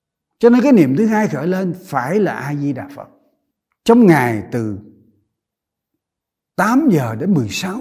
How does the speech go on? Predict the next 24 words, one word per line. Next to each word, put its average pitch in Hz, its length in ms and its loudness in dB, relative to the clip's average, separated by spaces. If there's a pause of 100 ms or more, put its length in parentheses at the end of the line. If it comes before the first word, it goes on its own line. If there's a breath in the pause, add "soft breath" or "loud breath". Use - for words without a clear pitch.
(100)
giờ, 110 240 -4 (1400)
trong 233 240 2
tâm 214 320 0
có 254 140 0
Phật, 117 280 -6 (680)
trong 269 200 4
ý 330 160 4
niệm 123 380 2
có 233 140 0
Phật, 110 260 -10 (760)
trên 285 260 8
hình 143 320 4
tướng 247 520 0 (140)
đều 160 400 6
là 135 140 0
Phật. - 220 -12 (1200)
Tâm 269 220 8
là 151 140 4
Phật 113 220 -6 (120)
tâm, 185 260 -2 (640)
hạnh 127 320 -6
là 139 160 0
Phật 101 300 -14
hạnh, 95 300 -16